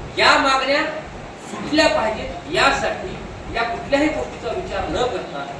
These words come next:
सगळ्या पत्रकारांनी उद्याच्या समारोपाच्या कार्यक्रमामध्ये सहभागी व्हावे. पत्रकारांमध्ये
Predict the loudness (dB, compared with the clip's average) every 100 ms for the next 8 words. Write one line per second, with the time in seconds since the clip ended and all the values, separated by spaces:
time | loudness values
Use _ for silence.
0 | -10 -8 -2 4 4 4 -2 -4 -4 -2
1 | -2 -2 0 -2 0 -2 -4 -6 -10 -10
2 | -10 -12 -12 -10 -10 -10 -10 -10 -12 -12
3 | -14 -12 -12 -12 -4 4 6 8 6 2
4 | 0 0 0 -2 -2 -2 -2 0 0 2
5 | 0 -2 -4 -6 -8 -6 -6 -2 -2 2
6 | 2 2 0 2 2 2